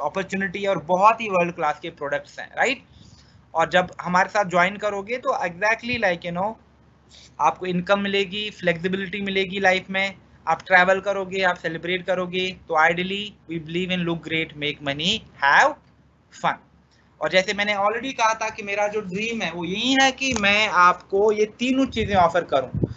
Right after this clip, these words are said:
that you look the best version of yourself, you make the money जो आपने कभी सोचा भी नहीं था कि आप इतना अर्न कर सकते हो, and most importantly,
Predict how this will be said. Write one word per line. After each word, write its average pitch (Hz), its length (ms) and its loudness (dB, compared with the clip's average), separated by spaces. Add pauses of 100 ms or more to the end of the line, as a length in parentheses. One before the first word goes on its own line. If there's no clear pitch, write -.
(360)
that 180 260 8
you 220 200 -2
look 233 180 0
the 180 140 6
best 233 220 6
version 196 320 2
of 247 180 4
yourself, 247 440 0 (800)
you 220 120 -4
make 220 260 0
the 208 160 4
money 220 280 2
जो 214 120 2
आपने 196 280 6
कभी 196 200 -6
सोचा 202 340 2
भी 220 140 -2
नहीं 220 140 -6
था 220 140 4
कि 208 140 -2
आप 196 140 2
इतना 185 200 0
अर्न 202 300 2
कर 196 180 4
सकते 208 360 0
हो, 269 260 -2 (380)
and 214 100 -2
most 302 380 10
importantly, 202 680 -2